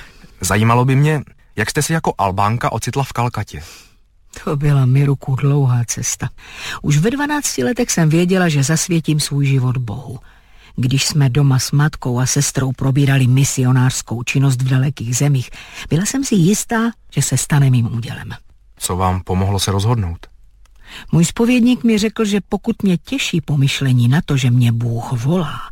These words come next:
Speaker 2: abych jemu i bližním sloužila, pak je to možná ten nejlepší důkaz ryzosti mého poslání. Mínil, že radost, která pochází z nitra mé bytosti, je jako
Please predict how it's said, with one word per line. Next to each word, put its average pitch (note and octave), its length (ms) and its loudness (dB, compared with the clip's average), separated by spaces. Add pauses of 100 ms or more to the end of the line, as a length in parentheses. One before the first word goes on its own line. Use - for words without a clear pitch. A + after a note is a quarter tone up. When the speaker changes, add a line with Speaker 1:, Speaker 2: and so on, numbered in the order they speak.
(400)
Speaker 2:
abych B2+ 260 0
jemu D#3+ 320 4
i C#3+ 80 -2
bližním A#2+ 420 2
sloužila, A#2+ 600 0 (1160)
pak - 200 -8
je D3+ 80 0
to G#3+ 120 0
možná G3 380 4
ten E3 300 2
nejlepší G#3 560 2
důkaz G3 420 -2
ryzosti F#3 520 0
mého G3+ 260 2
poslání. D#3 680 -6 (380)
Mínil, E3 460 4 (760)
že B2+ 260 2
radost, D3+ 360 2
která B2+ 340 0
pochází B2+ 580 2
z A#2 80 2
nitra B2+ 340 2
mé B2+ 160 4
bytosti, C3+ 560 -2
je C#3 140 4
jako C3+ 300 0